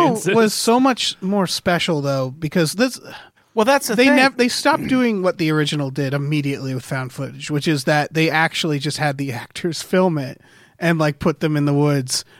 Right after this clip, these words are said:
Speaker 2: with sound equipment. There's a sound guy in the original Blair Witch.
Speaker 3: Right.
Speaker 2: Because you need sound when you film something. You need sound equipment. It's very important.
Speaker 1: It's fine. It's
Speaker 2: Um,
Speaker 1: fine.
Speaker 2: No, and they put 'em out there and, like, they knew what was up and stuff, but they would scare them.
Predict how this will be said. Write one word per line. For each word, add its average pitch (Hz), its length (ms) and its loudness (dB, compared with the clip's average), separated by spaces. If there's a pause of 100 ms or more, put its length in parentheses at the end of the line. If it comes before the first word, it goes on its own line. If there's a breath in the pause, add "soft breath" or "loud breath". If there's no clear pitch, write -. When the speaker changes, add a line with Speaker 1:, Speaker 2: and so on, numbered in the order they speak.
(100)
Speaker 2:
with 240 240 2
sound 254 360 0
equipment. 139 580 -8 (140)
There's 156 200 -2
a 147 60 -4
sound 220 360 0
guy 131 260 -4
in 123 160 -12
the 123 100 -14
original 131 400 -10
Blair 127 240 -8
Witch. 127 360 -10 (180)
Speaker 3:
Right. 131 300 2 (180)
Speaker 2:
Because 165 320 0
you 170 80 2
need 190 200 2
sound 190 500 0
when 151 180 -4
you 147 100 0
film 196 300 2
something. 131 560 -4 (280 soft breath)
You 147 100 -6
need 151 160 0
sound 165 260 0
equipment. 135 560 -8 (300)
It's - 120 -14
very 160 200 2
important. 127 520 -6
Speaker 1:
It's - 160 -20
fine. 98 260 -12 (160 loud breath)
It's 123 120 -14
Speaker 2:
Um, 156 460 2
Speaker 1:
fine. - 140 -10 (640 loud breath)
Speaker 2:
No, 254 200 6
and 202 140 4
they 202 140 6
put 220 280 2
'em 208 100 2
out 202 220 4
there 175 260 4
and, 165 140 4
like, 165 220 2
they 269 140 2
knew 202 140 4
what 160 160 2
was 143 160 -4
up 226 180 4
and 165 80 -6
stuff, 156 200 -4
but 160 100 -6
they 151 100 0
would 143 180 -4
scare 277 360 2
them. - 260 -12